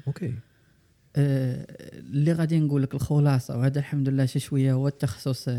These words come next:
Speaker 2: ديالي،
Speaker 1: مم.
Speaker 2: يعني second language acquisition.
Speaker 1: اوكي.
Speaker 2: كيفيه او لا اكتساب اللغات الثانيه، ما كنهضروش على كيفاش تعلم لغتك الام
Speaker 1: مم.
Speaker 2: اللي انت
Speaker 1: مم.
Speaker 2: كتهضر بها
Speaker 1: مم.
Speaker 2: اللي هي الدارجه.
Speaker 1: وي.
Speaker 2: ها، ولا الامازيغيه ولا اللي كان.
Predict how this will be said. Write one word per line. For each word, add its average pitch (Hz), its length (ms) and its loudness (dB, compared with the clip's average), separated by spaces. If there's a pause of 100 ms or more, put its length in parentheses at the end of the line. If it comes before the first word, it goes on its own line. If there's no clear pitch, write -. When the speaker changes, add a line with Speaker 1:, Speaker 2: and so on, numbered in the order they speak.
(220)
Speaker 2:
ديالي، 127 360 0
Speaker 1:
مم. 95 40 -4
Speaker 2:
يعني 117 180 0
second 135 480 0
language 123 360 -2 (100)
acquisition. 123 720 -10
Speaker 1:
اوكي. - 220 -10 (920)
Speaker 2:
كيفيه 127 540 0
او 135 160 2
لا 127 460 0
اكتساب 139 580 -2
اللغات 131 480 0 (180)
الثانيه، 120 680 -2 (140)
ما 135 60 -4
كنهضروش 135 480 0
على 127 180 -4
كيفاش 131 220 -4
تعلم 127 460 0
لغتك 127 340 -2
الام 120 300 -2 (120)
Speaker 1:
مم. 98 80 -2
Speaker 2:
اللي 123 180 -2
انت 120 140 0
Speaker 1:
مم. 127 60 -4
Speaker 2:
كتهضر 131 340 -2
بها 127 140 0
Speaker 1:
مم. 131 60 0
Speaker 2:
اللي 123 260 -2
هي 127 60 0
الدارجه. 120 540 -4 (180)
Speaker 1:
وي. 80 60 -4 (440)
Speaker 2:
ها، 131 160 0
ولا 123 180 0
الامازيغيه 120 840 -2
ولا 113 180 -4
اللي 117 200 -2
كان. - 140 -16